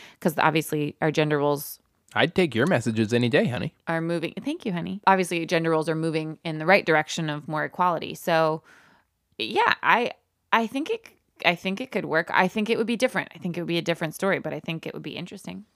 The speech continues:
Speaker 2: Stay tuned in twenty years if we're still doing the podcast.
Speaker 1: I definitely wanna see more of these, though.
Speaker 2: If we're still doing the podcast. Maybe we'll, maybe, what if I made
Speaker 1: Episode
Speaker 2: one?
Speaker 1: two thousand. <laughs>
Speaker 2: What if I made one? What if I made the next Star is Born in twenty years?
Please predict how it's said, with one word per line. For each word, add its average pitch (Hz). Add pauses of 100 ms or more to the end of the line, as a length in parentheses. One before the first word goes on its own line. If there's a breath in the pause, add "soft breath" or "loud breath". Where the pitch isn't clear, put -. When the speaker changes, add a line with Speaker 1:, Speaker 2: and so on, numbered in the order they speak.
Speaker 2:
Stay 123
tuned 123
in 120
twenty 120
years 120 (160)
if -
we're 117
still 120
doing 123
the 120
podcast. -
Speaker 1:
I 147
definitely 220
wanna 160
see 156
more 147
of 139
these, -
though. - (200)
Speaker 2:
If 127
we're 117
still 123
doing 123
the 120
podcast. 123 (440 soft breath)
Maybe 110
we'll, 110
maybe, 143 (220 loud breath)
what 190
if 233
I 196
made 175
Speaker 1:
Episode -
Speaker 2:
one? 208
Speaker 1:
two 269
thousand. 262
<laughs> 190
Speaker 2:
What 170
if -
I 233
made 127
one? 98
What 156
if 220
I 156
made 135
the 110
next 113
Star 135
is 135
Born 107
in 101
twenty 123
years? -